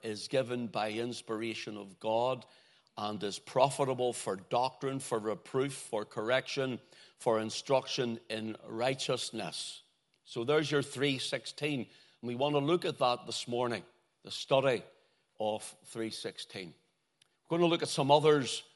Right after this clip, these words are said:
this morning and others as we, hopefully, God willing, go into next week, uh, also. Notice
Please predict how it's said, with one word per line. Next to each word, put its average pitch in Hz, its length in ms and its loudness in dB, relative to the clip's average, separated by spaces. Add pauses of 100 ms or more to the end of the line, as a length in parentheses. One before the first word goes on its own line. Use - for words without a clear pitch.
(100)
this - 220 -4
morning 131 380 2
and 120 100 -2
others 127 420 0
as 113 200 -2
we, 117 340 -4 (340)
hopefully, 147 420 0
God 127 260 2
willing, 120 300 -2
go 117 160 0
into 113 500 -2 (300)
next 123 440 -4
week, 120 300 -2 (460)
uh, 104 240 -4
also. 104 560 -2 (560)
Notice 185 420 2